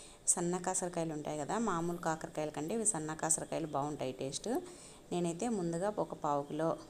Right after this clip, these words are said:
కాకరకాయలను తీసుకొని ఇలా అంతా నీట్‌గా ఒలిసి పెట్టుకున్నాను. ఇవి మనకి ఎప్పుడూ దొరకవు కాబట్టి దొరికినప్పుడు మాత్రమే తినాలి వీటిని. ఇప్పుడైతే నేను ఒక మిక్సీ జార్ తీసుకొని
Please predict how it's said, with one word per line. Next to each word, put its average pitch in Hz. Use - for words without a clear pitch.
కాకరకాయలను 151
తీసుకొని 147
ఇలా 175
అంతా 160
నీట్‌గా 156
ఒలిసి 160
పెట్టుకున్నాను. 139
ఇవి 190
మనకి 175
ఎప్పుడూ 196
దొరకవు 170
కాబట్టి 160
దొరికినప్పుడు 170
మాత్రమే 165
తినాలి 147
వీటిని. 139
ఇప్పుడైతే 170
నేను 196
ఒక 160
మిక్సీ -
జార్ 143
తీసుకొని 147